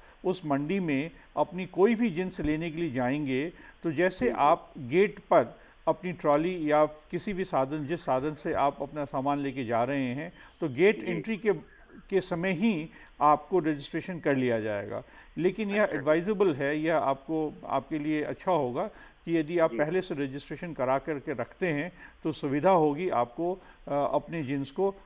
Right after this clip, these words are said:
Speaker 1: राष्ट्रीय कृषि बाजार में बेचने के लिए। लेकिन मैं सारे किसान भाइयों से यह जरूर आग्रह करूंगा कि जो
Speaker 3: जी।
Speaker 1: डिटेल आप दें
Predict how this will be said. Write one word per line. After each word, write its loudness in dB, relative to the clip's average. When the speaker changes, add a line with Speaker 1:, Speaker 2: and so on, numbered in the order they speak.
Speaker 1:
राष्ट्रीय -2
कृषि -8
बाजार 2
में -8
बेचने -2
के -6
लिए। -6
लेकिन -2
मैं 0
सारे 2
किसान -2
भाइयों -2
से -8
यह -2
जरूर 0
आग्रह 0
करूंगा -6
कि -6
जो 2
Speaker 3:
जी। -2
Speaker 1:
डिटेल 2
आप 2
दें 0